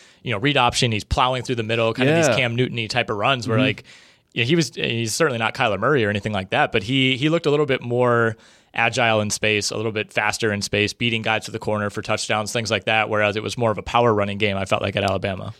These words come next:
Speaker 2: Yeah, that's a, I love that comparison where, you know, he was getting out on the edge a, a lot more in this, in this offense than he was at Alabama. I think that, that Cam Newton run, like, yeah, just plowing up the middle, just being bigger and stronger than everybody and just kinda letting that do the work
Speaker 1: Yeah.
Speaker 2: for you.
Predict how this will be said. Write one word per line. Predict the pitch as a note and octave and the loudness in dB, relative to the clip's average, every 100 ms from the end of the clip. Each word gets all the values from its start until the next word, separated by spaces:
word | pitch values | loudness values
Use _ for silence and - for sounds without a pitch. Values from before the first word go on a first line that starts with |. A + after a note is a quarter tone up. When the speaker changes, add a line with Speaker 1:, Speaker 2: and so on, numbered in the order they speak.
| - | -4
Speaker 2:
Yeah, | C#3 C#3 | 0 2
that's | A#2 C3 | 2 2
a, | D#3+ - G2 - | 0 -2 -8 -2
I | |
love | B2+ C3+ B2+ | 2 2 2
that | A#2 | 0
comparison | A#2 G#2+ A#2 A#2 - G#2+ | -2 -2 2 4 2 2
where, | G#2 G#2 G2+ G2+ | 2 4 2 -2
you | A2 | -2
know, | G2+ | 0
he | F#2+ A2 | 2 2
was | A2 A#2 G#2+ | 4 4 4
getting | A#2 G#2+ | 2 2
out | G2+ G#2 | 2 2
on | G#2+ G#2 | 2 0
the | F#2+ | 2
edge | G#2 A2+ | 0 0
a, | A#2 - | -4 -2
a | |
lot | G#2+ G2+ A2 | 0 0 0
more | G#2+ G#2+ G#2 - | 2 2 0 -6
in | - A2+ | -6 0
this, | A2+ G#2+ - | 2 4 2
in | - B2 | 2 0
this | A2+ G#2 | 2 2
offense | G#2 G#2+ A#2 G#2+ - | 2 2 0 -2 -4
than | G#2+ | -4
he | G#2 | -2
was | G2+ G#2 G#2 F#2+ - - - | 2 2 2 0 -6 -14 0
at | |
Alabama. | G#2+ G#2+ G#2 G#2+ G2+ | 4 4 4 2 2
I | G2 | 0
think | A#2 | -2
that, | A2+ G#2+ - | 0 -2 -2
that | G#2+ G2+ | -6 -4
Cam | - A#2 A2 | -2 0 2
Newton | A2 A2+ G#2 | 2 2 0
run, | G#2 G#2 G#2 G2+ | 2 4 4 2
like, | F#2 F2+ | -2 0
yeah, | G2+ | 0
just | F#2 - | 0 -6
plowing | - - G#2 G#2+ G#2+ | -6 0 2 2 2
up | G#2 - | 0 -2
the | |
middle, | G2 G2+ G2 | -2 0 0
just | F#2 F2+ | -4 -2
being | G#2+ G2+ | 0 0
bigger | F2+ G2+ G#2 | 0 0 2
and | G2 | 0
stronger | F#2+ G2 G2 G2+ | -2 -2 0 0
than | F#2+ | 2
everybody | F#2+ F#2+ F#2+ F#2 | 0 0 0 0
and | F#2 | -2
just | F#2 - | -4 -6
kinda | - G#2+ | -4 -2
letting | F#2 G2 G2 | 0 0 0
that | F#2+ G2+ | 0 0
do | A2+ | -2
the | F#2+ | -2
work | F#2 A2 | 0 -2
Speaker 1:
Yeah. | G#2+ | 0
Speaker 2:
for | A2 G#2+ | 0 2
you. | G2 | 0